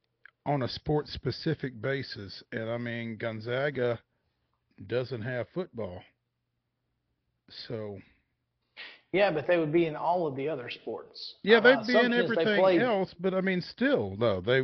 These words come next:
Speaker 1: they won't be in football. And I don't know. It just strikes me as a little odd.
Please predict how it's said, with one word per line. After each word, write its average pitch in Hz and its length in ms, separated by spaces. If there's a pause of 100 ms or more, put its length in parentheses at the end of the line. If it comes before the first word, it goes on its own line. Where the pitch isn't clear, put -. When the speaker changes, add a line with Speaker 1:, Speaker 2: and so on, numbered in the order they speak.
Speaker 1:
they 131 180
won't 135 280
be 190 140
in 170 120
football. - 420 (340)
And 147 460 (2250)
I - 60
don't 180 100
know. 233 180 (880)
It - 160
just - 380 (240)
strikes - 420
me 196 140
as 196 140
a 202 40
little 202 240
odd. - 320